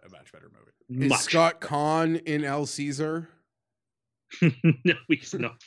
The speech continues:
Speaker 1: All right, so keep going.
Speaker 3: Uh, Patton, I think it's the best war movie of all time, and I love it. Uh, it's long, so you got time.
Speaker 1: <laughs>
Speaker 3: And, uh,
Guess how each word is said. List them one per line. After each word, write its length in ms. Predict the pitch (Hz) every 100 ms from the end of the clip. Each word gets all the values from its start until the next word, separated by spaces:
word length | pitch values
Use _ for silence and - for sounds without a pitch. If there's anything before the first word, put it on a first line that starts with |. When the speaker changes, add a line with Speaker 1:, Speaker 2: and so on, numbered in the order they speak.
| - - - _ _ _ _ - - 214
Speaker 1:
All 60 | 156
right, 200 | 156 156
so 200 | 143 165
keep 200 | 147 208
going. 260 | 185 214 370 339 _ _ _ _ _ _ _
Speaker 3:
Uh, 300 | 139 139 139 -
Patton, 480 | - 151 151 190 196 - _ 156
I 100 | 131
think 140 | 135
it's 80 | 123
the 60 | 117
best 260 | 127 120
war 140 | 127 127
movie 260 | 127 123 123
of 80 |
all 140 | 127 120
time, 300 | 139 135 131 _ _ _
and 120 | 131
I 60 | 117
love 260 | 113 120
it. 80 | 135 - _ _ _ _ -
Uh, 180 | 113 110
it's 280 | 107 - - - _ _
long, 540 | 117 135 147 147 160 156
so 160 | -
you 160 | 113 131
got 180 | 139 127
time. 380 | - 117 113 123 -
Speaker 1:
<laughs> 500 | - - - _ -
Speaker 3:
And, 380 | 131 131 131 143
uh, 240 | 139 135